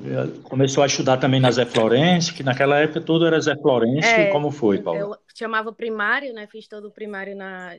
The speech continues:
Speaker 2: José Florencio, até então ali eu era, eu estava domada. Quando fui para o Brasiliano, já mais rebelde, não gostava de assistir aula, com certeza dei muito trabalho a alguns professores. Se Terezinha estiver me ouvindo, peço desculpa <laughs> agora.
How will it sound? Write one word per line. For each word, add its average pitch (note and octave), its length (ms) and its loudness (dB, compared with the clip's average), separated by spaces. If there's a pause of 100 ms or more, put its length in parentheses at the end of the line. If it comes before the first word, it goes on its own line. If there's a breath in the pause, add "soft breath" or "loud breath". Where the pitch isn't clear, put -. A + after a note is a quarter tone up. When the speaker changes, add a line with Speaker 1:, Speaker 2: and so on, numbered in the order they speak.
Speaker 2:
José G3 360 -8
Florencio, A#3+ 640 -8
até C4 220 -8
então C#4 340 -10
ali B3 220 -8
eu B3 120 -4
era, B3+ 380 -8
eu A3+ 180 -4
estava A3+ 360 -8
domada. G#3 680 -4 (960 soft breath)
Quando G#3+ 360 -8
fui A3 200 -8
para A3+ 160 -2
o - 20 0
Brasiliano, A3+ 680 -4
já A3+ 180 -4
mais G#3 460 -6
rebelde, G3 880 -4
não G3 160 -18
gostava F#3+ 440 -10
de F#3 60 -10
assistir F#3+ 480 -12
aula, F3+ 320 -6
com A3 160 -12
certeza G3+ 420 -10
dei F#3 140 -6
muito G3+ 200 -10
trabalho F#3 440 -4
a F3+ 40 -4
alguns F#3 280 -10
professores. G3+ 1120 -8
Se - 140 -20
Terezinha F#3 440 0
estiver F#3 300 -2
me F#3 140 -2
ouvindo, F3+ 300 -6
peço F#3 280 -6
desculpa G#3+ 540 -2
<laughs> A3+ 80 -2
agora. G3+ 500 -4